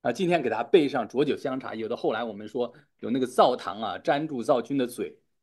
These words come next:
那灶君到了上帝面前就怎么样啊？只说好话，不说坏话了。”他说最后一，最后一句你记着哈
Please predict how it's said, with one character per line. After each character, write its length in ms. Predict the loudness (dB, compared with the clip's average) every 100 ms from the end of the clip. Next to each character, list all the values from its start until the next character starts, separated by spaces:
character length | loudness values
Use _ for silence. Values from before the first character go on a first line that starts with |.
| _ _
那 120 | 0
灶 180 | 4 4
君 180 | 4 2
到 180 | 4 4
了 280 | 2 -2 -6
上 280 | -2 -2 0
帝 80 |
面 160 | 0 0
前 120 | -2
就 100 | -4
怎 120 | -4 -6
么 60 |
样 180 | -8 -10
啊？ 220 | -10 -14 _ _ _ _ _ _ _ _ _ _ _ _ _ _ _ _
只 140 | -2 6
说 200 | 8 8
好 200 | 8 6
话， 180 | 6
不 120 | 6 4
说 180 | 6
坏 180 | 8 8
话 240 | 8 6 4
了。” 160 | -8 _ _ _ _ _ _ _ _
他 100 | 0
说 460 | 4 4 2 -2 _ _ _ _ _ _ _ _ _ _
最 160 | 6 8
后 160 | 10 8
一， 280 | 6 0 _ _ _ _ _ _ _ _ _ _ _ _ _ 2
最 120 | 4
后 120 | 6
一 80 | 2
句 180 | 0 -4
你 60 |
记 180 | -2 0
着 120 | 0
哈 260 | 0 -4 -10